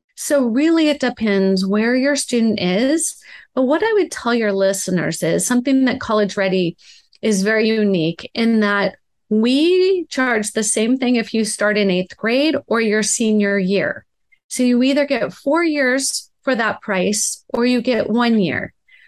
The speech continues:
Four years of gentle, dripping love and support, or one year of fire hose, hope you're mature enough because here it comes. So I have learned that incentivize families to start sooner,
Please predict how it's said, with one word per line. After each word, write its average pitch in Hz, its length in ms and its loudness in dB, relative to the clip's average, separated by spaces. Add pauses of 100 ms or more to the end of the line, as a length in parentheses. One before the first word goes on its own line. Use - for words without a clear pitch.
(140)
Four 311 320 0
years 311 340 2
of 247 160 0
gentle, 277 600 0
dripping 247 540 0
love 214 260 0
and 214 240 0
support, 196 840 -4 (340)
or 262 180 0
one 277 320 0
year 247 320 0
of 214 200 -2
fire 277 400 0
hose, 208 480 0
hope 262 300 -4
you're 262 140 0
mature 240 440 -4
enough 202 320 -2
because 208 320 -2
here 175 200 -2
it - 80 -6
comes. - 720 -4 (580)
So 320 560 0 (120)
I 269 160 0
have 320 200 0
learned 277 640 0
that 254 160 0
incentivize 262 1120 0
families 214 500 0
to 277 120 -2
start 277 400 -2
sooner, 254 760 0